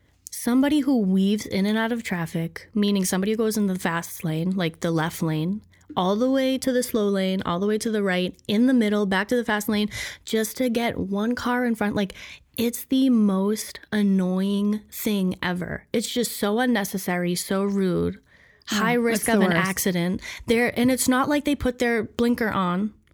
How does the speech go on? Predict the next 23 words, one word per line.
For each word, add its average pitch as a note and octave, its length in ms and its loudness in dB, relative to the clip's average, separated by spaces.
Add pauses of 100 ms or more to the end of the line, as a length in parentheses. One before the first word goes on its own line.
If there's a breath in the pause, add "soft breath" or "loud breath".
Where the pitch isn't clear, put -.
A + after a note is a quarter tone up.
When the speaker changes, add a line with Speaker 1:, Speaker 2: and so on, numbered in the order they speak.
(180)
Speaker 1:
They're C4 140 6
Speaker 2:
No, G3+ 40 6
Speaker 1:
just A3 220 2
Speaker 2:
they - 140 -12
just - 40 4
Speaker 1:
literally G#3+ 320 6
Speaker 2:
whip. F3+ 140 4
Speaker 1:
flying A3+ 640 2
and G#3 140 4
weaving. F#3 440 2
I - 140 0
just, F3+ 280 2
Speaker 2:
Mm-hmm. - 100 -6
Speaker 1:
I, F#3 240 0
that F3+ 200 0
is F#3 160 -2
one F3 120 0
of F3 80 0
my - 120 -2
biggest G3 300 -4
pet - 180 -8
peeves. G#3 440 -8
Speaker 2:
Yeah. F3+ 260 2